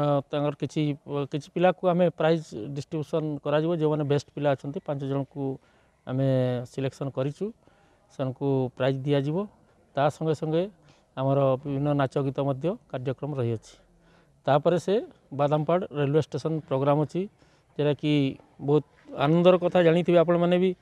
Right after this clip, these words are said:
ଯେ ତିନୋଟି ଟ୍ରେନ୍ ସେଦିନ ଉଦ୍ଘାଟନ ହେବ ଏବଂ ବାଦାମ ପାହାଡ଼ ଅମୃତ ଷ୍ଟେସନ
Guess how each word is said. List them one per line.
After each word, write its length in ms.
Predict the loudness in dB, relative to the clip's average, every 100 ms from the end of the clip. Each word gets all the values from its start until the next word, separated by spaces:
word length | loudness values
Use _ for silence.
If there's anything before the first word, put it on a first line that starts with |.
| _ _ _ _ -16
ଯେ 400 | -2 4 6 6 2
ତିନୋଟି 300 | -2 -2 -2 -4
ଟ୍ରେନ୍ 240 | 2 2
ସେଦିନ 300 | 2 -2 0
ଉଦ୍ଘାଟନ 420 | 0 4 4 4 4
ହେବ 120 | 2 0 -8 _ _ _
ଏବଂ 280 | 0 4 4 2 -4 -6
ବାଦାମ 320 | 0 2 2
ପାହାଡ଼ 320 | 4 6 6 4 0
ଅମୃତ 320 | 0 0 -2
ଷ୍ଟେସନ 460 | -6 -10 -4 0 0